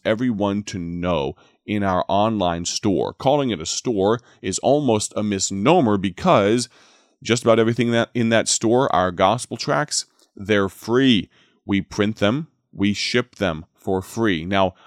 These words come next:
I, you have to be careful in how I phrase that. We, Bible Tracts Incorporated, can't print them for free, but we give them away for free.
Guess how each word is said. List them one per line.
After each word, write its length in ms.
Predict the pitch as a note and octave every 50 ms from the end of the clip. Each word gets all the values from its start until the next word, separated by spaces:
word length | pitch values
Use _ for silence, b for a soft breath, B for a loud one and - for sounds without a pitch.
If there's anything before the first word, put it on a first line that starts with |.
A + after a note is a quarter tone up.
| b b
I, 100 | - F#2
you 340 | F#2+ G2 F#2+ F2+ F#2 G2
have 160 | G2+ B2 A2 -
to 60 | -
be 80 | E2 E2
careful 420 | - - - C#3+ C#3+ C3 - G2
in 80 | F2+ F#2+
how 160 | G#2 G2 F#2
I 80 | F2 E2+
phrase 380 | - - A#2+ B2 A#2 A2 F#2+
that. 180 | F2+ D#2+ - - _ _ _
We, 520 | - F2+ F2+ A#2 E3 D3+ A2 F#2 G2 A#2+ A#2+
Bible 340 | F2 F2 G2 G#2 G#2 G2 G2
Tracts 340 | - - G#2+ G#2+ G2 -
Incorporated, 680 | - F2+ F2+ - - C#3 D#3 C3+ - F#2+ G2 F#2+ G2 F#2+ - b b b b b b
can't 480 | - - B2 A2+ G#2 G2 E2+ - _ -
print 280 | - - G#2 G2+ F#2
them 200 | - F#2 F#2 F#2
for 200 | F#2 - - F2
free, 520 | F2 - - F#2 F#2 F2+ G2 A#2 C3+ D3+ C#3 b b b b b b b
but 240 | b F#2 G#2 - -
we 140 | G2+ G2 F2
give 240 | E2 F2+ F#2+ F2+ D#2
them 160 | E2+ D#2+ D#2+
away 260 | D#2+ D#2 F2 G#2+ C#3
for 200 | C#3 - - D#2+
free. 280 | - - - B1+ G1+